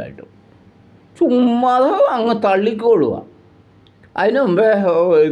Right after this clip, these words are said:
തിരുവല്ല ആയിരുന്നു, അതിന് മുമ്പേ ഞങ്ങളുടെ, ഓ, വൈക്കമായിരുന്നു, അതിന് മുമ്പേ, ഓ, അപ്പൂപ്പൻ്റെയൊക്കെ നാട്. പലരും പല സ്ഥലത്തുനിന്ന് വന്നിട്ടുള്ളതാണ്. അപ്പൂപ്പൻ്റെ നാട് ഇവിടാണ്, അമ്മൂമ്മയുടെ നാട്,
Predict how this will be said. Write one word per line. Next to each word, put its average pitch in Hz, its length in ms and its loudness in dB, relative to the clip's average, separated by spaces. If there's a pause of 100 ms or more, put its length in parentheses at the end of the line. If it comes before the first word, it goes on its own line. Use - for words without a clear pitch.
തിരുവല്ല 156 320 2 (120)
ആയിരുന്നു, 117 280 -2 (120)
അതിന് 156 240 -2
മുമ്പേ 147 280 0
ഞങ്ങളുടെ, 131 300 -2 (260)
ഓ, 135 60 0 (160)
വൈക്കമായിരുന്നു, 127 680 -2
അതിന് 135 240 -4
മുമ്പേ, 120 200 -2 (480)
ഓ, 139 140 0 (220)
അപ്പൂപ്പൻ്റെയൊക്കെ 151 680 0
നാട്. 120 220 -4 (280)
പലരും 208 420 -2
പല 202 120 0 (120)
സ്ഥലത്തുനിന്ന് 170 580 2
വന്നിട്ടുള്ളതാണ്. 131 680 -2 (3000)
അപ്പൂപ്പൻ്റെ 190 420 0 (100)
നാട് 165 180 0 (380)
ഇവിടാണ്, 147 420 -2 (360)
അമ്മൂമ്മയുടെ 170 460 0 (100)
നാട്, 156 220 0